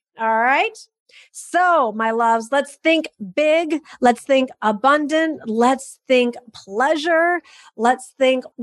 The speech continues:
in what way is you up-leveling your lifestyle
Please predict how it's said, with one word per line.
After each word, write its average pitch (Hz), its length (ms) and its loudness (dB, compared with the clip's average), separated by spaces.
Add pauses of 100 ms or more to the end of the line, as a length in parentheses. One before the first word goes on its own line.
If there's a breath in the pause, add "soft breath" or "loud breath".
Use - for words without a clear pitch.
(120)
in 240 260 0
what 285 380 -2
way 247 460 -2
is 196 280 -6
you 233 500 -2
up-leveling 226 920 0
your 247 640 -2
lifestyle 285 840 -2